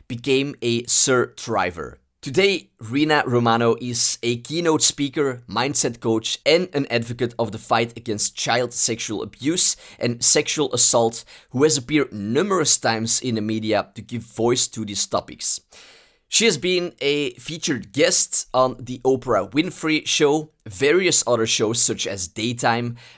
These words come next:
ten News, A B C Action News, and many more. And in two thousand seventeen, she delivered an incredible TEDx talk titled, "Healing from Sexual Abuse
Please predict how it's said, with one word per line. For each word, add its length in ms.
ten 360
News, 680
A 180
B 200
C 320
Action 420
News, 460
and 320
many 260
more. 400
And 280
in 180
two 220
thousand 380
seventeen, 600
she 240
delivered 540
an 120
incredible 840
TEDx 420
talk 340
titled, 540
"Healing 460
from 240
Sexual 460
Abuse 520